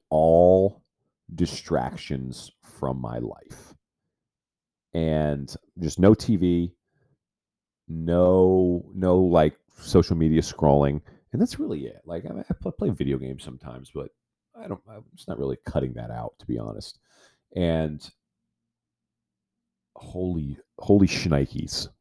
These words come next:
Holy shnikes, everybody. This is, this is a beast. Like, literally, like, this is what I wanted. And I told you guys this. Like, I wanted to get to the point where I've,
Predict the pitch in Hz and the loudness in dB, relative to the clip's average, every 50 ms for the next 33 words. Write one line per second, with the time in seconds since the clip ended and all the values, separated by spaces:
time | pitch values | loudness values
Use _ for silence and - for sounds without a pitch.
0 | _ _ - - 110 113 107 - - - - 85 76 71 - - 62 58 - - | _ _ 6 8 8 8 8 6 0 0 2 4 4 4 2 -2 -6 -8 -8 -10
1 | - - _ _ _ _ - 65 62 58 62 57 58 62 - _ _ _ _ _ | -12 -16 _ _ _ _ -8 -6 -2 -2 -2 -2 -2 -4 -6 _ _ _ _ _
2 | _ _ - 87 82 - - 85 78 73 71 - - - - 87 80 - - 82 | _ _ -2 -2 0 2 4 4 4 4 2 0 -8 -2 0 0 0 2 2 2
3 | 78 73 71 - - 76 69 - - 78 73 65 62 - - 69 69 - - - | 2 2 0 -2 -6 -6 -8 -4 -4 -4 -2 -2 -4 -4 -2 -2 -2 -2 -4 -12
4 | - - - - - _ _ - 92 98 104 110 123 131 143 143 151 147 156 156 | -20 -20 -20 -20 -20 _ _ 0 4 6 8 10 10 10 10 8 8 6 6 4
5 | - 113 - - 143 - - 160 160 139 110 95 95 87 73 65 64 64 76 87 | 2 0 -2 -2 -8 -12 -8 -4 2 4 6 6 6 6 4 2 -2 -6 -4 -4
6 | 104 104 - 151 123 92 76 78 71 67 - - 62 - - 69 80 - 107 127 | -4 -2 0 0 0 2 0 -2 -4 -4 -4 -6 -8 -8 -2 0 0 2 4 4
7 | 139 151 160 - - - 110 98 - 110 104 - - - - 78 65 62 65 - | 4 4 4 2 2 0 0 -2 0 -2 -4 -4 -4 -8 -8 -8 -8 -8 -10 -12
8 | _ _ _ _ _ _ _ _ _ _ _ _ _ 82 87 87 82 80 78 76 | _ _ _ _ _ _ _ _ _ _ _ _ _ 0 2 4 4 4 4 2
9 | 73 - - 76 80 82 76 - - | 0 -2 -2 -2 -2 -2 -2 -4 -10